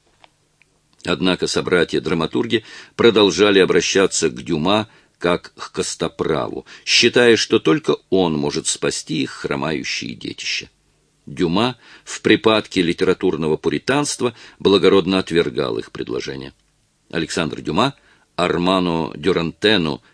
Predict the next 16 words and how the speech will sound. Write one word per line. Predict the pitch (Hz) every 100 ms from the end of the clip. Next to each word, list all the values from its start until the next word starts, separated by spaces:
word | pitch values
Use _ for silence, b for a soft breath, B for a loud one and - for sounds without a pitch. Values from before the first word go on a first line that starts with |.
| b
двадцать | - 90 - - 71
девятого | 76 71 78 73
июня | 98 139 139 b b
тысяча | 82 82 80
восемьсот | 78 82 92 85
тридцать | 85 -
седьмого | 69 82 80
года. | 90 87 73 - _ _
Сударь, | - - 113 71 - _ _ b b b
я | -
сейчас | 107 107 101
настолько | 98 - 135 - 101
занят | 80 76 69 -
моей | 76 69
трагедией | 71 69 65 65 67 60
"Калигула", | 67 67 69 95 117